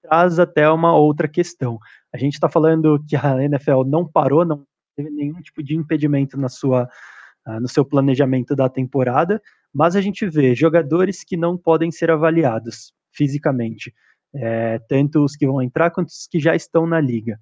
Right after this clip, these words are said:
Agora, nos próximos meses, a gente deveria começar os treinos, né, das equipes. Se não começar, como é que vai ser a temporada? Será que a gente tem uma temporada em xeque?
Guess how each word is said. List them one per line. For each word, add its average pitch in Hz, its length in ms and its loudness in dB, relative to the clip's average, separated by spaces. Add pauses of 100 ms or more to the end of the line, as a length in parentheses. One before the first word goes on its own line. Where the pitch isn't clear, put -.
(480)
Agora, 151 540 2
nos 165 220 -4
próximos 175 500 -2
meses, 165 500 -2
a 147 60 0
gente 147 240 -6
deveria 156 480 0
começar 160 500 -2
os 165 220 -4
treinos, 127 580 -2 (140)
né, 123 260 -2
das 131 220 -2
equipes. 139 560 -6 (300)
Se 147 200 0
não 147 140 4
começar, 165 720 0
como 185 160 0
é 185 60 -2
que 180 80 -10
vai 175 80 -2
ser 175 100 0
a 156 40 0
temporada? 131 540 -2
Será 143 300 0
que 151 80 -6
a 156 40 2
gente 147 260 -4
tem 139 200 -2
uma 131 160 -2
temporada 131 600 -2
em 123 100 -4
xeque? 143 400 -2